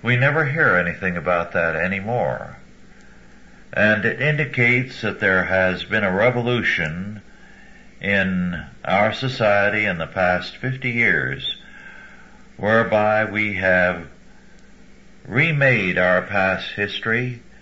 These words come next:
recast it to eliminate the religious aspect,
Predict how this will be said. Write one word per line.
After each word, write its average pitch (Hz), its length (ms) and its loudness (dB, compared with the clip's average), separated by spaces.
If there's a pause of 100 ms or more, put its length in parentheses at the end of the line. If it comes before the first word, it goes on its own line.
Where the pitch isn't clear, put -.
(680)
recast 120 800 2
it 123 180 -2 (340)
to 101 280 -4
eliminate 98 880 2 (300)
the 95 100 -4
religious 92 580 -2
aspect, 85 880 -2